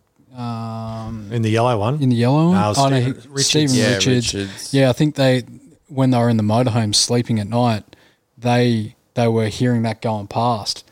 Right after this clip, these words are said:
Speaker 1: And I think when, um, Nathan Pretty, um, had to dig it out in oh two, um, for it there, they, one of 'em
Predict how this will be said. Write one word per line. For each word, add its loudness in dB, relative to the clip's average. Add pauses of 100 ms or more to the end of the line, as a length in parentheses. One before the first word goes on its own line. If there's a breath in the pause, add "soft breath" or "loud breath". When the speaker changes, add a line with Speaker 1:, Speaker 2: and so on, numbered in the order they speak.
(220 soft breath)
Speaker 1:
And -2
I 0
think -2
when, 0 (240)
um, 0
Nathan -2
Pretty, -2 (460 soft breath)
um, -2
had -2
to -14
dig -2
it -2
out 0
in -2
oh 0
two, 0 (420 soft breath)
um, 0
for -2
it -4
there, 2
they, -6
one 2
of 0
'em 0